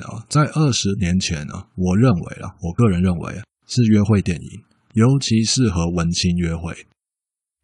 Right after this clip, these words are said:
说不定啊，二十年后的现在也很合适哦，我不知道啊，我不知道，因为有些东西是不会变的，只要换一个包装，就能让新的世代有感觉，让没看过的人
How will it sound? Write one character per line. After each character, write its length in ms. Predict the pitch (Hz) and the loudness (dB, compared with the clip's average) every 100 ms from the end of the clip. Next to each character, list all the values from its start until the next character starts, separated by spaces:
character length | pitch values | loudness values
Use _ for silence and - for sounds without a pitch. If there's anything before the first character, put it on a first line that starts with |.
| _ | _
说 200 | - 147 | 0 2
不 120 | 143 | 2
定 340 | 135 139 90 | 0 0 0
啊， 200 | 76 98 - _ _ | -4 -12 -18 _ _
二 180 | - 143 | 0 2
十 200 | 113 104 | 2 4
年 200 | 104 98 | 4 4
后 120 | 117 | 2
的 80 | 101 | 2
现 200 | 104 98 | 2 2
在 160 | 98 98 | 4 0
也 180 | 82 85 | -2 -4
很 160 | 82 | -4
合 220 | 80 80 | -4 -6
适 180 | 85 101 | -4 -2
哦， 240 | 92 80 - _ _ | -2 -4 -12 _ _
我 100 | 87 | -6
不 80 | 95 | -4
知 80 | |
道 160 | 107 127 | -2 -2
啊， 260 | 90 82 87 | -2 -4 -8
我 100 | 82 | -8
不 40 | |
知 140 | 85 | -6
道， 200 | 104 85 - - _ _ | -6 -6 -10 -20 _ _
因 100 | 127 | 0
为 80 | 143 | 2
有 80 | 101 | 4
些 120 | 104 | 2
东 180 | 135 143 | 0 0
西 320 | 120 131 135 - | 0 -2 -2 -4
是 140 | - | -2
不 120 | 135 | 0
会 120 | 101 120 | 2 2
变 220 | 127 120 - | 4 2 0
的， 220 | - - _ _ _ _ | -12 -18 _ _ _ _
只 120 | - | 0
要 140 | 120 135 | 2 2
换 300 | - 185 135 | 2 4 4
一 60 | |
个 120 | 98 | 2
包 220 | 90 87 87 | 0 -2 -2
装， 320 | - 82 85 - _ _ | -4 -6 -6 -12 _ _
就 200 | - 127 | 0 4
能 180 | 104 98 | 6 6
让 200 | 113 107 | 4 2
新 340 | - 135 131 | 0 0 2
的 140 | 120 | 2
世 220 | 95 - 101 | 0 0 0
代 360 | 101 90 78 - | 0 -2 -4 -8
有 180 | - 175 | -4 -4
感 180 | 78 | -4
觉， 320 | 67 - - - _ _ _ _ | -8 -12 -14 -18 _ _ _ _
让 220 | - 123 | 0 2
没 200 | 107 101 | 4 4
看 260 | 120 131 120 | 2 2 4
过 160 | 120 101 | 4 4
的 120 | 85 | 0
人 300 | 78 - | -6 -10